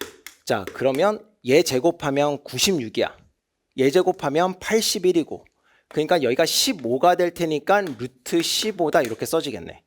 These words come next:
그러니까 사인 알파의 값은 우리 사 루트 육 분의 루트 십오가 되는 거야. 자, 그러면 X만 계산하면 되지. 따라서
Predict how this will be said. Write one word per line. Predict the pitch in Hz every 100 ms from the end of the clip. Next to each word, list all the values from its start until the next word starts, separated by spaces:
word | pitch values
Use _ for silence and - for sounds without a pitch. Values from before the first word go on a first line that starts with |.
| _ - -
그러니까 | - 190 175
사인 | - 202 247 254
알파의 | 135 120 - 170
값은 | 170 131 - 104 110 123 101 71 _ _ _ - _
우리 | 127 120 107 180 247 220
사 | - - 175 190 196 196 143
루트 | 135 - - 160
육 | 110 120 -
분의 | 127 135 180 170 107
루트 | 113 _ - 170
십오가 | - - 233 226 185 190 190
되는 | 202 190 208
거야. | - - _ - _ _ _ _ _ _ _
자, | 123 104
그러면 | 143 151 -
X만 | 117 - 214 214
계산하면 | 127 143 160 123
되지. | 113 120 78 151 214 - -
따라서 | 143 151 139 175